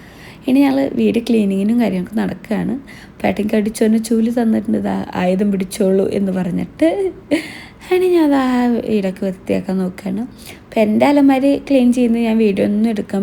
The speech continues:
പറ്റിയില്ല. കാരണം ഏട്ടൻ ഞാനൊന്നും വീഡിയോ എടുത്ത് തന്നില്ല, അവൻ അങ്ങനെ ചിന്തിച്ചില്ല. പക്ഷേ ഏട്ടൻ ഇതൊക്കെ ക്ലീൻ ആക്കുമ്പോൾ ഞാൻ വീഡിയോസ് എടുക്കുകയാണ്. അവൻ്റെ കുറേ ഡ്രസ്സുകൾ കളയാനുള്ളതും പിന്നെ മടക്കി വയ്ക്കലൊക്കെ മടക്കി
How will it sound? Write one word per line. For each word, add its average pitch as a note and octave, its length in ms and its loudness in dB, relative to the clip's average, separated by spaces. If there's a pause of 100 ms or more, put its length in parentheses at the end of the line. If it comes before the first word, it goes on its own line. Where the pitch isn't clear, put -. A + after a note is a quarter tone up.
പറ്റിയില്ല. F#3 520 -4 (1300)
കാരണം D#4 240 4 (160)
ഏട്ടൻ C#4 300 4
ഞാനൊന്നും C4+ 460 4
വീഡിയോ C4 240 4
എടുത്ത് B3+ 200 -6
തന്നില്ല, B3 260 4
അവൻ A#3 100 -2
അങ്ങനെ A#3+ 240 0
ചിന്തിച്ചില്ല. A#3 500 -2 (260)
പക്ഷേ - 200 -6 (100)
ഏട്ടൻ G3 220 -4 (140)
ഇതൊക്കെ G#3 300 -6
ക്ലീൻ G3+ 300 0
ആക്കുമ്പോൾ F#3+ 360 -4 (100)
ഞാൻ F#3 120 -2 (100)
വീഡിയോസ് F#3 320 -4
എടുക്കുകയാണ്. G3 360 -8 (680)
അവൻ്റെ G3 280 0
കുറേ F#3 200 0 (140)
ഡ്രസ്സുകൾ F#3+ 340 -6 (120)
കളയാനുള്ളതും F3 640 0 (640)
പിന്നെ G3 160 -2 (100)
മടക്കി G3 280 -4
വയ്ക്കലൊക്കെ F#3+ 440 -4 (100)
മടക്കി F3+ 260 -6